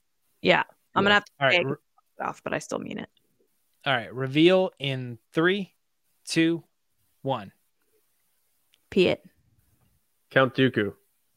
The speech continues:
Speaker 3: Oh my gosh, Lacey, you went through so <laughs> many. The correct answer is Count Dooku.
Speaker 1: Damn.
Speaker 2: All right.
Speaker 3: From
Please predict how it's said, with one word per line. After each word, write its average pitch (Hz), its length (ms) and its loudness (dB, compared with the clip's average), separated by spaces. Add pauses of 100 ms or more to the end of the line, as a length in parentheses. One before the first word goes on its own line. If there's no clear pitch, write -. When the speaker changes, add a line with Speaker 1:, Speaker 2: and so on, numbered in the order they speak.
(720)
Speaker 3:
Oh 185 100 -4
my 120 160 -4
gosh, 151 400 0
Lacey, 131 300 -6
you 156 100 0
went 165 160 0
through 135 140 -4
so 170 260 4
<laughs> - 0 -
many. - 400 2 (1120)
The - 80 -8
correct 202 280 4
answer 175 380 4
is 139 380 0 (160)
Count 123 240 -8
Dooku. 95 380 -12 (360)
Speaker 1:
Damn. 190 400 -8
Speaker 2:
All - 60 -8
right. - 20 -6 (1300)
Speaker 3:
From 156 580 2